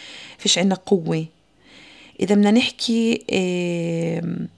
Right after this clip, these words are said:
مثلًا عن مركز الذنب والعار، وإن، وإن أنا فيش عندي قيمة، بنت-، نحكي عن،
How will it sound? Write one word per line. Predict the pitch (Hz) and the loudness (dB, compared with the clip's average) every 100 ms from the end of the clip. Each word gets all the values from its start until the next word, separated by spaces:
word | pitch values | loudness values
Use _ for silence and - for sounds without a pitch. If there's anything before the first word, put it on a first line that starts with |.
| - - - | -20 -20 -2
مثلًا | 208 240 220 214 190 | 0 4 4 4 2
عن | 175 202 190 | 2 2 2
مركز | 208 - 190 | 2 2 2
الذنب | 190 160 208 226 196 156 - | 0 2 4 6 4 0 -2
والعار، | 190 180 170 208 202 185 | -2 0 2 4 4 0
وإن، | - 185 185 165 175 | -2 -2 -2 -4 -2
وإن | 185 185 | 0 0
أنا | - 208 | 2 0
فيش | - - - | 2 0 0
عندي | 196 180 | 0 0
قيمة، | 196 - 247 214 170 170 170 _ _ _ - - _ _ | -2 0 4 4 2 -4 -8 _ _ _ -20 -20 _ _
بنت-، | - 190 - | -6 -6 -2
نحكي | 202 - - 214 | -2 -2 -2 0
عن، | 170 185 190 180 175 | 0 0 0 0 -2